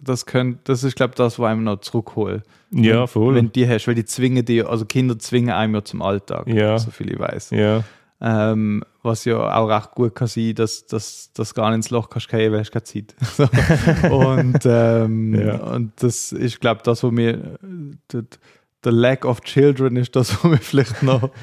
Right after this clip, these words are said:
Speaker 2: <laughs> Oder noch
Speaker 1: dazu
Speaker 2: fehlt,
Speaker 1: bringt,
Speaker 2: ja.
Speaker 1: noch fehlt, weil ich, weil ich dort <laughs> das, das Loch tatsächlich oft trifft nach dem, nach dem Auftritt.
Speaker 2: Ja,
Speaker 1: Vor
Speaker 2: aber
Speaker 1: allem
Speaker 2: ich habe das
Speaker 1: das
Speaker 2: Gefühl, es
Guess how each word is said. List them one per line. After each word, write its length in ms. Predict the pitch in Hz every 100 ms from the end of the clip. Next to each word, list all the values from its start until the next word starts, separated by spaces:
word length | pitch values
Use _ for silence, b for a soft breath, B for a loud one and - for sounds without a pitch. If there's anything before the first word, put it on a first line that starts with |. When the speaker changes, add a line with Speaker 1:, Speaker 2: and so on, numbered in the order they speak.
| B
Speaker 2:
<laughs> 200 | - 139
Oder 200 | 123 123
noch 60 | 120
Speaker 1:
dazu 80 | 135
Speaker 2:
fehlt, 360 | 110 135 123
Speaker 1:
bringt, 140 | 120 117
Speaker 2:
ja. 40 |
Speaker 1:
noch 100 | 127
fehlt, 380 | 127 120 131 120
weil 160 | 120 123
ich, 100 | 117
weil 140 | 117
ich 80 | 113
dort 220 | 123 120
<laughs> 180 | 127 -
das, 360 | 151 117 120 104
das 180 | 117 110
Loch 200 | 123 120
tatsächlich 560 | 135 - 139 - 131
oft 260 | - 123 -
trifft 280 | - 131 -
nach 160 | 113 110
dem, 220 | 110 113 b b b -
nach 160 | 110
dem 80 | 104
Auftritt. 500 | 110 113 - 104 104 _ b b -
Speaker 2:
Ja, 60 |
Speaker 1:
Vor 80 | 113
Speaker 2:
aber 80 | 143
Speaker 1:
allem 80 | 147
Speaker 2:
ich 60 |
habe 60 | 151
das 80 | 139
Speaker 1:
das 100 | 117
Speaker 2:
Gefühl, 140 |
es 40 | 139